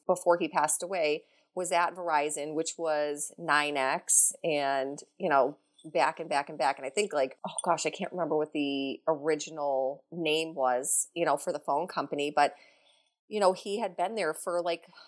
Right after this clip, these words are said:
almost thirty plus years. And so just seeing them work hard and,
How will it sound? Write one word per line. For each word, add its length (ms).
almost 400
thirty 360
plus 360
years. 580
And 240
so 480
just 280
seeing 300
them 200
work 200
hard 400
and, 260